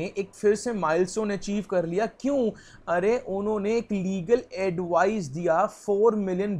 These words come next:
बेनिफिशरीज को, किसके through? यहाँ पे लिखा through the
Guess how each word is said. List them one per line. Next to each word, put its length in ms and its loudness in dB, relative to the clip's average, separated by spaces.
बेनिफिशरीज 920 -4
को, 260 0
किसके 420 -2
through? 300 0
यहाँ 420 0
पे 100 4
लिखा 520 -2
through 260 -6
the 80 -4